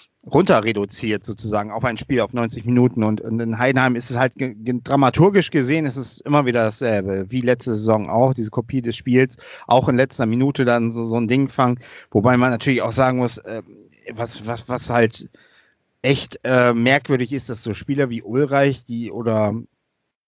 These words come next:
ja, sagen wir Ulreich, der kommt, kommt zum Verein und dann, ja, ne, sonst sicher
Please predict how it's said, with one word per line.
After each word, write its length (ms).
ja, 220
sagen 160
wir 100
Ulreich, 460
der 120
kommt, 360
kommt 180
zum 120
Verein 320
und 100
dann, 400
ja, 420
ne, 260
sonst 300
sicher 720